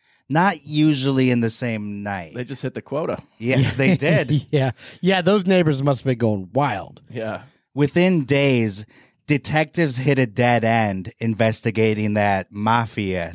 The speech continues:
Speaker 1: theory.
Speaker 3: Yeah.
Speaker 1: And their sights were now set on Eric and Lyle. The only difficulty was there was no evidence linking them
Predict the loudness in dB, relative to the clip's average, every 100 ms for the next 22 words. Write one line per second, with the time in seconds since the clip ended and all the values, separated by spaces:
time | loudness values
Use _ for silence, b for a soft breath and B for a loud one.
0 | -8 -6 -6 -8 -10 -12 -8 -8 -8 -12
1 | -20 _ _ 0 4 2 0 0 2 0
2 | -2 -2 0 2 2 0 -2 -4 -2 -2
3 | -6 _ -6 -6 -6 -4 -2 0 -2 -4
4 | -4 -2 -2 -2 -4 -12 -20 -20 _ _
5 | _ 0 2 4 2 0 0 0 -2 -2
6 | 0 0 -2 -4 -2 -2 -2 -6 -6 0
7 | 0 2 2 0 2 0 2 0 0 -6
8 | -8 -8 -2 -2 -2 -6 -4 -6 -6 -10